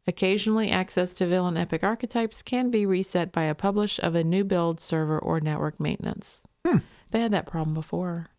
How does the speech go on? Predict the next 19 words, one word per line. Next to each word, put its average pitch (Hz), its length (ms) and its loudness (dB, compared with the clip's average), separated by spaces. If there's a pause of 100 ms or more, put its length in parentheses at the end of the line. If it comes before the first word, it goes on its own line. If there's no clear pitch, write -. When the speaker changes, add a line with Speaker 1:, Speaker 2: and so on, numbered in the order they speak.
(720)
Speaker 1:
Up, 202 320 0
same 160 300 0
side, 180 360 0
same 185 220 0
thing, 190 140 2
hero 196 280 4
side, 151 340 0
too. 185 200 2
Remember, 175 300 2
we 175 80 4
were 175 120 4
like, 175 200 0
"Ha 339 180 0
ha, 269 380 2
oh, 185 100 4
wait, 170 260 4
it's - 180 -4
heroes, - 340 -2
too." 127 720 8